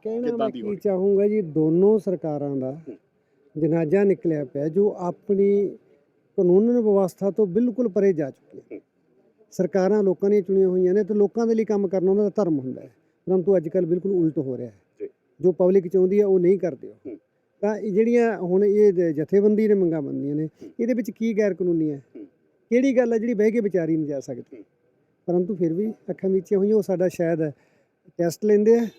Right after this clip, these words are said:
Speaker 1: ਵੀ ਅਸੀਂ ਕਿੰਨੀ ਕੁ ਯੋਗ ਹਾਂ, ਪਰੰਤੂ ਇਹ ਕੌਮ ਪਿੱਛੇ ਹਟਣ ਵਾਲੀ, ਤੁਹਾਨੂੰ ਪਹਿਲਾਂ ਵੀ ਦੱਸ ਚੁੱਕੇ ਨੇ,
Speaker 2: ਹੂੰ।
Speaker 1: ਤਾਂ ਹੈ ਨਹੀਂ। ਤੇ ਨੁਕਸਾਨ ਦੇਖੋ ਪਹਿਲਾਂ ਵੀ ਹੋਇਆ ਹੈ,
Speaker 2: ਹੂੰ।
Speaker 1: ਹੁਣ ਵੀ ਹੋ ਸਕਦਾ ਕੋਈ ਵੱਡੀ ਗੱਲ
Speaker 2: ਸੁਪਰੀਮ ਕੋਰਟ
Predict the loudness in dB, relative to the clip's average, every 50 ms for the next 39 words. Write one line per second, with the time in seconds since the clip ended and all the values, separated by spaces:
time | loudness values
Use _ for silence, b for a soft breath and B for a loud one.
0 | 0 0 2 2 0 -2 -2 0 0 0 0 0 -2 -4 -2 0 -2 -2 -2 -4
1 | -6 -6 -2 -2 -2 -2 0 0 -2 -2 -2 -4 -6 -4 -4 -4 -4 -4 -2 -2
2 | 0 0 2 2 0 0 0 0 2 4 4 2 2 0 -4 -6 -8 -10 -14 -16
3 | -10 -6 -6 -6 -4 -4 -6 -6 -2 -2 0 0 0 -2 -4 -8 _ _ _ -16
4 | -16 -10 -6 -4 -2 -2 0 0 2 4 4 2 2 -2 -6 _ _ _ _ _
5 | _ -6 -4 -2 -2 -4 -6 -8 -8 -4 -4 -2 -4 -4 -4 -6 -6 -4 -2 -2
6 | 0 0 0 0 0 0 -2 -2 -4 -6 -8 -12 _ -18 -18 -18 -18 _ _ _
7 | _ _ 0 0 2 2 0 0 0 0 -2 -2 -4 -6 -6 -6 -6 -6 -6 -4
8 | -2 -2 -2 -2 -2 -2 -4 -6 -10 -12 -12